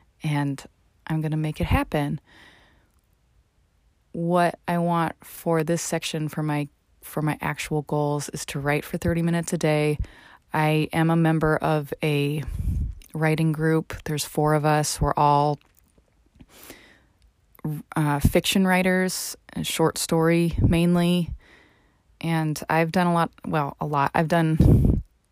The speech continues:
a little bit of flash fiction, and that's been, uh, easy enough for me to accomplish, but my goal generally is to write a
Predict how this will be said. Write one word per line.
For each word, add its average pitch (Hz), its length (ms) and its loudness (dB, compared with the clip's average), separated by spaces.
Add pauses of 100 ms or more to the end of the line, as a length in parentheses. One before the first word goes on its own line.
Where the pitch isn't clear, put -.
(180)
a 170 60 0
little 160 280 4
bit 160 180 4
of 156 100 0
flash 147 420 2
fiction, 151 580 -2
and 151 200 -2
that's - 520 -2
been, 160 460 2 (2000)
uh, 160 300 2
easy 190 680 2 (300)
enough 180 300 4
for - 640 4
me 175 320 4
to - 240 0
accomplish, 180 760 0
but 160 280 2 (100)
my 165 480 4
goal 165 580 2 (420)
generally 147 720 4
is 147 260 -6
to - 200 -10
write 147 540 -2 (1600)
a 147 460 2